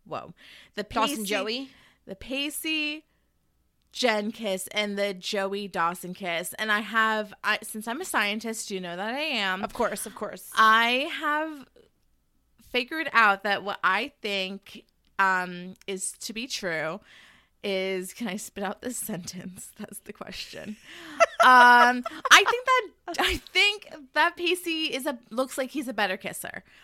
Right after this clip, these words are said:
Speaker 1: I observed.
Speaker 2: Oh, I didn't know
Speaker 1: I
Speaker 2: that's what we were
Speaker 1: observed.
Speaker 2: doing. Okay.
Speaker 1: Well, no,
Speaker 2: Pacey
Speaker 1: like,
Speaker 2: is
Speaker 1: I
Speaker 2: a better
Speaker 1: just, I
Speaker 2: kisser.
Speaker 1: think that Pacey is the better kisser.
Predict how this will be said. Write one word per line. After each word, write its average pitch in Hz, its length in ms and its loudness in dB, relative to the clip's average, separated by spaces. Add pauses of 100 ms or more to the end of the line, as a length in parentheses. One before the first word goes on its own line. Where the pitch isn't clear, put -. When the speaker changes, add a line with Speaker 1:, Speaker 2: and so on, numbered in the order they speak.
(120)
Speaker 1:
I 247 120 8
observed. 220 680 2
Speaker 2:
Oh, 277 720 4
I 226 120 -2
didn't 302 100 -4
know 226 60 6
Speaker 1:
I 226 100 6
Speaker 2:
that's 220 160 0
what - 100 -4
we 180 80 0
were 185 120 2
Speaker 1:
observed. 208 240 4
Speaker 2:
doing. 170 120 -8
Okay. 233 360 0
Speaker 1:
Well, 269 140 4
no, 269 260 6
Speaker 2:
Pacey 226 100 0
Speaker 1:
like, 247 140 2
Speaker 2:
is - 80 -6
Speaker 1:
I 233 140 6
Speaker 2:
a 247 100 0
better 233 180 -2
Speaker 1:
just, 214 200 -4
I 247 80 2
Speaker 2:
kisser. - 160 -8
Speaker 1:
think 254 260 -2
that 339 480 -2
Pacey 233 640 -6
is 202 280 -2
the 202 100 -14
better 180 240 -2
kisser. - 540 -10